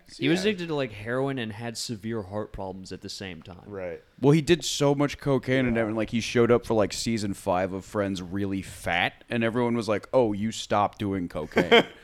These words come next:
Speaker 1: Yeah. But the previous season, he was, like, emaciated, and he had,
Speaker 3: Yeah.
Speaker 1: like, crazy heart problems.
Speaker 3: Yeah. Hmm. That's, yeah.
Speaker 1: Or something like that.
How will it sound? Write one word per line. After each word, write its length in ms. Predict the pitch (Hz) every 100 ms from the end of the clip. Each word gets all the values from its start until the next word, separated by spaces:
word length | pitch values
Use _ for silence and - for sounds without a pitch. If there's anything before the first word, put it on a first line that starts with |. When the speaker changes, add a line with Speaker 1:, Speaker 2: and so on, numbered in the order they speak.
| -
Speaker 1:
Yeah. 440 | 113 123 123 104 - - - - - - -
But 140 | -
the 40 | 139
previous 440 | - 151 156 147
season, 300 | - 127 110
he 120 | 107 117
was, 180 | 113 110
like, 180 | 104 -
emaciated, 960 | 123 113 110 113 - 110 98 95 71 69 _
and 100 | -
he 80 | 110
had, 180 | 117 95
Speaker 3:
Yeah. 40 | 101
Speaker 1:
like, 140 | 98
crazy 420 | - 117 104 92
heart 240 | 92 92 -
problems. 320 | 78 50 104
Speaker 3:
Yeah. 160 | 117 - - - - - - - - - -
Hmm. 160 | 101 98 - - - -
That's, 240 | 120 117 - -
yeah. 220 | 92 92
Speaker 1:
Or 60 | -
something 380 | - 135 113 95
like 160 | 87
that. 240 | 80 55